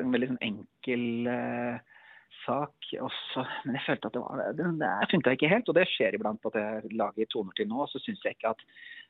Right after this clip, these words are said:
at melodien yter teksten helt rettferdighet, da.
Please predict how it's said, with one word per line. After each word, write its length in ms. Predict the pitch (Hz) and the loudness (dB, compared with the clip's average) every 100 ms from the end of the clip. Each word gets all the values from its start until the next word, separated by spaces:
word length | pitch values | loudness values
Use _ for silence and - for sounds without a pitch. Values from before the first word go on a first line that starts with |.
| - | -6
at 300 | - _ - _ - | -6 _ -20 _ 0
melodien 760 | 117 107 110 104 98 110 117 110 | 4 6 4 0 0 4 4 2
yter 720 | 110 101 - _ - 107 110 113 | 0 -4 -4 _ 2 2 4 0
teksten 400 | - 101 - 117 | -2 -4 -6 -4
helt 180 | 104 - | -2 -2
rettferdighet, 460 | 104 95 82 127 | -2 -2 -2 -2
da. 120 | - | 0